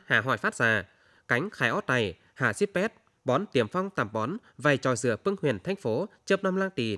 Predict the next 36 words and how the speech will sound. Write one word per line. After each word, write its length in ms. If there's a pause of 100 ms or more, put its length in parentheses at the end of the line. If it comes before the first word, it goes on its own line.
nả 200
việt 160
tiềm 140
phong. 300 (380)
Vì 140
nhàn 240
bào 140
tè 160
tiếng 220
tây 120
kín 220
rũ 120
sần 240
mương, 320
có 100
đẩy 200
chớp 220
năm 140
lang 140
tì. 320 (360)
Bưng 140
cơ 140
quan 220
hướng 160
pan, 320
có 120
làm 200
le, 240
tọp 260
hôm 160
ở 140
bưng 200
côn, 300
bò 120
già 160
cha, 300